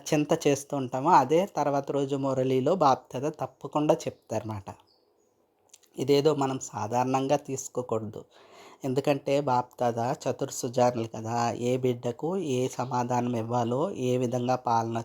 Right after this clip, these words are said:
చేయాలో బాప్దాదాకి చాలా బాగా తెలుసు. బాప్దాదాకి తెలిసినట్లుగా ఎవరికీ తెలియదు మాట. కాబట్టి ఇంతకన్నా పురుషార్థం ఇంకేం కావాలి? యజ్ఞంలో సేవ, కర్మణ సేవ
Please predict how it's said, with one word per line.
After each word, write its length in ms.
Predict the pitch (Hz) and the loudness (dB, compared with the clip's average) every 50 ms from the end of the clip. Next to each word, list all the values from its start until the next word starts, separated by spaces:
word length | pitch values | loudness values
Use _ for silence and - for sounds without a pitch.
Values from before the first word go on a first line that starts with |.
| - - | -8 -14
చేయాలో 400 | 135 123 120 120 120 131 170 240 262 - - - - - - - _ _ - | -10 -8 -6 0 2 2 2 2 0 -4 -16 -20 -20 -20 -20 -20 _ _ 4
బాప్దాదాకి 960 | 131 123 120 - - _ - 127 123 117 127 123 117 - - 170 202 214 180 - _ _ _ - 131 | 6 6 6 6 0 _ 2 2 2 2 0 -4 -6 -4 -6 -6 -6 -6 -8 -12 _ _ _ -10 -6
చాలా 360 | 120 117 117 123 131 147 151 | 0 4 4 6 8 8 6
బాగా 320 | 147 147 139 131 131 143 | 6 4 0 2 0 -2
తెలుసు. 400 | 135 - 123 120 117 110 - - | -2 -2 -2 -2 -2 -2 -4 -6
బాప్దాదాకి 840 | 110 113 117 123 123 120 _ _ - 123 117 120 120 117 113 - - | -8 -8 -4 -4 -4 -4 _ _ -4 -2 -2 0 0 -4 -4 -6 -4
తెలిసినట్లుగా 720 | - 117 113 110 - - - 113 120 117 - - - 170 175 | -2 0 0 0 -2 -4 -4 -4 -6 -6 -6 -4 -2 -2 -2
ఎవరికీ 420 | 151 120 117 123 - 135 - 175 | 0 -2 -2 -2 -2 0 0 0
తెలియదు 400 | 165 165 - 131 123 123 120 123 | 0 2 4 4 4 4 2 0
మాట. 300 | 117 120 117 110 107 - 107 107 - _ - - - - - - - _ - | 0 -2 -2 -2 0 0 -2 -2 -2 _ -20 -20 -16 -16 -16 -16 -16 _ 6
కాబట్టి 540 | 170 170 165 165 165 - 165 165 165 165 - 180 160 | 6 8 8 6 4 4 0 0 0 0 -2 -2 -2
ఇంతకన్నా 540 | 175 170 165 180 170 - 165 165 170 175 185 | -2 0 0 -2 0 0 2 2 4 2 2
పురుషార్థం 880 | 185 - 170 160 - - - 175 160 156 151 151 165 165 165 160 160 160 _ | 0 -2 -6 -8 -6 0 4 4 4 4 4 0 2 2 2 0 0 -2 _
ఇంకేం 420 | 156 151 147 147 - 139 143 139 139 | -6 -6 -2 2 2 2 2 2 0
కావాలి? 560 | - 139 131 131 131 127 127 123 127 127 131 _ _ _ _ _ _ _ _ _ _ _ - | 2 4 4 4 4 0 0 0 -2 -4 -4 _ _ _ _ _ _ _ _ _ _ _ 2
యజ్ఞంలో 600 | 147 135 123 117 120 139 143 143 139 135 135 135 | 2 2 2 2 0 0 2 2 2 2 2 2
సేవ, 300 | 131 - 143 127 127 127 | 4 6 6 8 8 6
కర్మణ 460 | 135 - - 131 127 127 127 131 131 | 4 0 -4 -2 -2 0 0 0 0
సేవ 340 | 131 - - 139 127 123 131 | 0 0 0 0 2 2 0